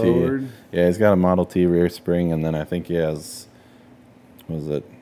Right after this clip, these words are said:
Speaker 2: Um, I don't think it's a thirty-two heavy axle, but it's, like, a slight drop,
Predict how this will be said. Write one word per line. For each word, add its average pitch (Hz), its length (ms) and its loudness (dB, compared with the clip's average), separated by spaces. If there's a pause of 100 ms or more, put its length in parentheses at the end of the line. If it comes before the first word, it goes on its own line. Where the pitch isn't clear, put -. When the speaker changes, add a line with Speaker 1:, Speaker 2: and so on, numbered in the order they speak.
Speaker 2:
Um, 80 220 -6
I 82 60 -8
don't 104 120 0
think 87 140 0
it's 73 100 -8
a 76 60 -8
thirty-two 78 480 -4
heavy 78 260 -4
axle, 78 340 -6
but 78 140 -2
it's, 80 160 -4
like, 85 120 -2
a 80 60 -4
slight - 480 -4
drop, 73 320 -4